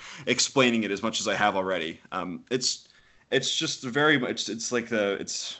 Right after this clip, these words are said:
a vaguely important period piece that we've seen. It's very much awards bait, and I'm sure if this movie belonged to, like, Focus Features or anything like that, they would be pushing it hard, and this would be the movie we all hate 'cause it's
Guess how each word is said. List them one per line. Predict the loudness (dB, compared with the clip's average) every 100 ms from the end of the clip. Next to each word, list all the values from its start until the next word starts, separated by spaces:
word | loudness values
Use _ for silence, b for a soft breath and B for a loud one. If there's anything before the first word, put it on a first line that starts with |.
| -8
a | 0
vaguely | 6 8 8
important | 6 6 4 4
period | 2 2 2 2
piece | 2 2 2
that | 2 2
we've | 0 -4
seen. | -2 0 0
It's | 0 0 -2 B B B
very | 8 8
much | 8 4
awards | 2 0 0 -2
bait, | -2 0
and | 0
I'm | -2 -4
sure | -2 0 2 0
if | -2 -8 -12 _ b b b -8
this | -4 -2
movie | 0 0
belonged | 0 2 2 2
to, | 2
like, | 0 2
Focus | 0 2 0
Features | 0 0 0 2
or | 2
anything | 0 -2
like | 0
that, | 2 2
they | -2
would | -6
be | -8
pushing | -6 -4 -2 -2
it |
hard, | 0 2 2 0 -4 -4
and | -2
this | 0
would | 0
be |
the | 0
movie | 2 2 4
we | 6
all | 6 6
hate | 4 2 0
'cause | -4
it's | -4 -4